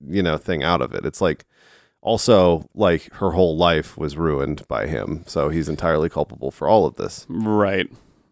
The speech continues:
Speaker 2: Uh, yeah. Well, uh, moving on from that. <laughs>
Speaker 1: Well,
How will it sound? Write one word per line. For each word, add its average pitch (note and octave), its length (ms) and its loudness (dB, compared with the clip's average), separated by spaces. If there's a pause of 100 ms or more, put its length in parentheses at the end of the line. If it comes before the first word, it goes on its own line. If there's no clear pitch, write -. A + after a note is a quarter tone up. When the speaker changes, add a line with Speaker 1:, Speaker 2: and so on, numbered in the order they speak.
(440)
Speaker 2:
Uh, A#2 500 2
yeah. A2 380 0 (420)
Well, A2 460 0 (140)
uh, G#2+ 400 2 (100)
moving A2+ 280 2
on G#2+ 160 4
from G#2 180 -4
that. C3 580 2
<laughs> - 20 -6
Speaker 1:
Well, B2+ 280 6